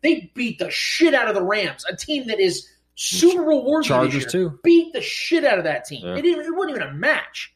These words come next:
Speaker 2: Yeah.
Speaker 1: My point, though, is, is that – adding Tua to that with his talent and ability, this team, how, how can I sit here and tell you they're not for real? 'Cause if they're not for real, then there's, like,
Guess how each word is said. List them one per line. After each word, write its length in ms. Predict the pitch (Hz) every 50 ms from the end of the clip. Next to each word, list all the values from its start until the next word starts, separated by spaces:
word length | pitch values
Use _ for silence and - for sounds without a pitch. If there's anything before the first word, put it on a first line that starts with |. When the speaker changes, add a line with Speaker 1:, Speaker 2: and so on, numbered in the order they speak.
| _ -
Speaker 2:
Yeah. 160 | 87 82 78 _ _ _ _
Speaker 1:
My 160 | - 220 247
point, 320 | - - - 294 330 320 -
though, 160 | 254 208 202
is, 140 | 190 180 160
is 120 | 160 156 165
that – 180 | 190 175 - - _ _ _ _ _ _ _ -
adding 320 | 214 262 294 311 285 247
Tua 320 | 175 - - 262 285 294 294
to 140 | 294 285 269
that 380 | 285 285 311 320 320 320 -
with 140 | 180 185 -
his 200 | 185 285 302 202
talent 360 | - - 196 220 262 269 226 196
and 20 |
ability, 600 | 170 143 151 175 202 247 277 294 311 311 302 - _ _ _ _ _ _ _ _ _ _ _ _ _ _ _ _ _ _ _ -
this 160 | 226 240 -
team, 160 | - 311 -
how, 320 | - - - 277 254 220 220
how 160 | - 262 285
can 120 | - 294 269
I 120 | 247 233
sit 180 | 226 - 262 214
here 140 | 190 240 208
and 100 | 175 -
tell 180 | - 220 214 214
you 180 | 190 170 156
they're 160 | 151 170 165
not 240 | 160 160 160 147 -
for 120 | - 156 139
real? 260 | 143 151 139 - - - _ _ _ _ _ _ _ -
'Cause 160 | 226 214 208
if 100 | 208 214
they're 180 | 302 415 427
not 240 | 381 190 170 156 -
for 80 | - 165
real, 420 | 160 156 151 156 156 165 160 - - _ _ _ _ _ _ _ -
then 100 | 269 311
there's, 180 | 403 453 370 294
like, 180 | - - -